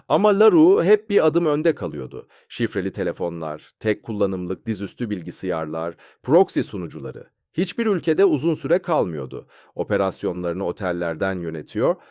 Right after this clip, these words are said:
haftalık yer değiştiriyor ve kimseye güvenmiyordu. Paranoyası onu özgür tuttu, ta ki tutmayana kadar. Bu kadar dikkatli bir adam neden Liberya'da bir otelde bir iş toplantısına girerdi?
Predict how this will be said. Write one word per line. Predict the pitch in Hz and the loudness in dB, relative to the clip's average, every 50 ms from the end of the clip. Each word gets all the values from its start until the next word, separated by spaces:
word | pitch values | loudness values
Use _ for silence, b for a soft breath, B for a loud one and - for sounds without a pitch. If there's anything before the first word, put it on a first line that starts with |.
| b b | b b
haftalık | b 98 92 - - 104 92 98 - - 98 | b -4 -4 -2 -2 -2 -2 -2 -4 -2 0
yer | 101 117 147 160 135 | 2 2 2 2 0
değiştiriyor | 135 110 95 - - - 90 85 90 110 151 190 190 156 | 0 -2 -2 -4 -6 -10 -8 -4 -2 0 0 -2 -2 -4
ve | 113 | -6
kimseye | 104 - 151 120 - - 104 113 147 175 | -4 -4 -6 -4 -2 -2 0 0 0 0
güvenmiyordu. | 147 135 123 113 98 85 78 76 73 69 64 - - - _ b b b b b b b b | -2 -2 -2 -2 -2 -4 -4 -8 -10 -12 -12 -14 -18 -20 _ b b b b b b b b
Paranoyası | - 110 113 113 110 104 95 90 - - - 165 185 - | 2 4 4 4 4 4 2 0 0 0 0 0 0 2
onu | - 113 120 160 175 | 2 2 2 2 2
özgür | - 131 131 120 123 135 151 143 | 4 4 2 4 4 2 2 2
tuttu, | - - 90 - _ - 71 64 62 - _ - | 0 -6 -12 -10 _ -10 -10 -10 -10 -14 _ -4
ta | - 110 101 87 | 0 0 0 0
ki | - - 170 170 | 0 -2 -4 -4
tutmayana | - 185 - - - 98 85 78 76 73 67 | -4 -6 -8 -6 -6 -6 -6 -6 -8 -10 -12
kadar. | - 76 62 64 64 _ _ _ _ b b b b b b b | -14 -14 -14 -16 -18 _ _ _ _ b b b b b b b
Bu | 120 123 | -4 0
kadar | - 156 131 123 110 98 92 | 2 4 4 4 4 2 0
dikkatli | 104 - - 107 98 - - 127 131 117 | -6 -2 0 0 0 0 -2 -6 -2 -2
bir | 117 95 | 0 0
adam | 90 85 80 107 127 151 - 117 | 0 0 0 0 -2 -2 -2 -2
neden | 95 90 85 113 127 160 196 190 | -4 -2 0 0 0 0 0 0
Liberya'da | 180 170 165 156 147 131 117 98 87 95 90 82 | 0 2 4 4 4 4 2 2 2 0 -2 -2
bir | 95 87 | -2 -2
otelde | - 98 95 - - 107 87 85 82 80 113 151 170 135 | 0 0 -2 0 -2 -4 -4 -2 -2 0 0 -2 0 -2
bir | 127 123 | -4 -6
iş | 113 - 151 143 - | -4 -4 -6 -6 -4
toplantısına | - - 113 - - 92 85 80 76 - - - 80 76 71 | 0 0 0 2 2 -2 -4 -4 -6 -10 -12 -10 -12 -12 -12
girerdi? | 64 71 69 67 64 62 - - - | -12 -12 -12 -12 -12 -12 -14 -18 -20